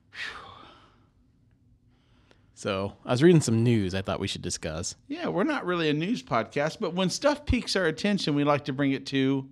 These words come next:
Speaker 2: your attention.
Speaker 1: I'm thinking back over my life and some of the biggest mistakes I've ever made. And I'm grateful I've never made a mistake to this magnitude. <laughs> It's
Speaker 2: Oh,
Speaker 1: now,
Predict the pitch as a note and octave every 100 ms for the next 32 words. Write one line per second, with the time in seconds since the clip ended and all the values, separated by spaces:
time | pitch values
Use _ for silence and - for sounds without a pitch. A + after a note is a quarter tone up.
0 | - D3+ A3 D#3+ - F2+ D#2+ C#2 E2 -
1 | _ _ _ _ _ _ - _ _ _
2 | _ _ _ - _ _ _ _ _ -
3 | D3+ A3 F3 A2+ A#2 - A2 G2 G2 G2+
4 | G#2 G#2 - A2 G2+ G2 G2+ G#2 G2+ -
5 | G#2 G2 G2+ G2+ F#2+ F#2+ G#2+ G2 F2+ F2+
6 | - - - _ _ _ _ _ _ -
7 | - C#3+ E3 F3 F3 - B2 B2+ B2 A#2
8 | A#2 G#2+ G2+ G2+ A2 G#2 G#2 G2 F#2+ -
9 | E2 E2 E2+ - - - - - - -
10 | - - - - G#3 - C4 - - -
11 | - - - C3 D3+ D3+ D3+ C#3+